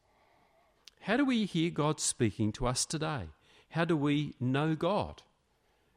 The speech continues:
And again, we'll find that the Holy Spirit is the key. On the night before Jesus was taken away and crucified,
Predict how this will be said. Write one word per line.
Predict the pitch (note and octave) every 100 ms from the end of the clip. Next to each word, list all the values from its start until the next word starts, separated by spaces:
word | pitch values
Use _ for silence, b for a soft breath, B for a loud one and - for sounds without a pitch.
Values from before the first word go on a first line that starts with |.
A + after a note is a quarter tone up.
| -
And | B2+
again, | C3 D#3+ F#3+ E3
we'll | C#3
find | - G#2 F#2+ F2
that | G#2+
the | -
Holy | G#2 C3 A2+
Spirit | - - F3 A2+ E2+ - b b b b -
is | G#2+ -
the |
key. | - - G#2+ D2 - _ _ _ _ _ _ _ _ _ - - b b b b b b -
On | G3+
the | E3+
night | C#3+ C#3+ - -
before | B2 C#3 B2 A#2+ -
Jesus | - B2 G#2+ G#2+ - -
was | A#2+ G2+
taken | - A#2+ B2
away | A2 G2+ G2 F#2+ G2 -
and | G#2+ F#2+
crucified, | - A2 A#2 - F2+ E2 E2+